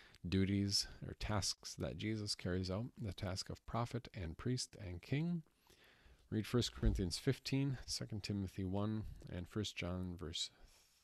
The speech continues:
three, verse eight, part B. How did Jesus serve as our king? The sting of death is sin, and the power of sin is the law.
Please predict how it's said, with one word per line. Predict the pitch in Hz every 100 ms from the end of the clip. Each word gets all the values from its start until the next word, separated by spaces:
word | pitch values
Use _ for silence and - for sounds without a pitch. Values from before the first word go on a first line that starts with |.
| _ - -
three, | 117 107
verse | 90 87 -
eight, | 120 101 - - - - _ - _ _ -
part | - - -
B. | 85 67 64 - - - - _ _ _ _ _ - - - _ _ _ - -
How | 101
did | 101 90
Jesus | - 92 95 95 92
serve | - 90 90 -
as | 87 85 87
our | - 87 90
king? | - 78 80 - _ _ _ - - _ _ _ _ _ -
The | -
sting | - 117
of | 92
death | 92 -
is | 82
sin, | - 123 139 139 -
and | - 85
the |
power | - 127 127
of | 113
sin | - 123 131
is | - 92 82
the | 82
law. | 107 92 69 76